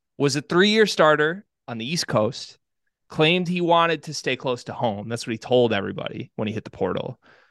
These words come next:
But he blindsides everybody by entering the portal in July, hypothetically again, Cart. And then hypothetically,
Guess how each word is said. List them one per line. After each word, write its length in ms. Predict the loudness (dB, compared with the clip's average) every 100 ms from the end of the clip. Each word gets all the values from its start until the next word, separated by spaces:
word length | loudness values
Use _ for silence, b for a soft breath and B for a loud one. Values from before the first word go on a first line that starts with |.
| b
But 140 | 2 4
he 80 | 4
blindsides 760 | 6 6 4 4 2 2 2
everybody 440 | 0 0 0 0
by 200 | 0 0
entering 300 | 0 -2 -8
the 80 | -10
portal 300 | -10 -8 -6
in 220 | 0 2 2
July, 360 | 0 -2 -2
hypothetically 760 | 0 2 2 2 2 2 -2 -6
again, 260 | -4 -8 -8
Cart. 280 | -8 -8 _ _ _ _ _ _ _ _ 2
And 160 | 4
then 80 | 6
hypothetically, 880 | 6 4 2 2 2 2 -4 -4